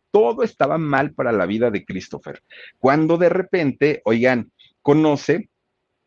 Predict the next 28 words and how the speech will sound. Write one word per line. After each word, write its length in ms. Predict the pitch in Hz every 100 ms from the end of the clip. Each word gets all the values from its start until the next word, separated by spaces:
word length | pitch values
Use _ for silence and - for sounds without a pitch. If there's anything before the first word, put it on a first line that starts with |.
| _ _ _
a 100 | 107
una 240 | 120 151 170
actriz 540 | 170 113 110 127 -
guapísima, 920 | 156 156 196 - 247 302 - 226 175 123
guapísima, 840 | 143 147 - 180 190 - 180 170
guapísima, 680 | 131 98 131 127 - 90 78 - - -
Dian-, 460 | 107 131 165 175 -
eh, 220 | 123 120
Dana, 560 | 123 165 180 196 196 -
eh, 380 | 107 104 104 -
Morosini. 760 | 120 110 113 - 151 143 85 - - - -
Fíjense 360 | 147 214 214 208
que 140 | 120
conoce 560 | - 104 117 - 160 -
a 180 | 92 92
esta 300 | 131 - 127
chica, 440 | 123 95 110 120
actriz 580 | 92 90 - 101 131 - -
muy, 420 | 170 220 240 208
muy, 240 | 170 165
muy 160 | 151 147
guapa, 380 | 120 95 - 160 - - -
y 160 | - -
cuando 420 | 139 131 135 127
Chris 360 | - 226 269 214
la 200 | 135 107
vio, 280 | 113 170 175
dijo, 540 | 143 185 - 196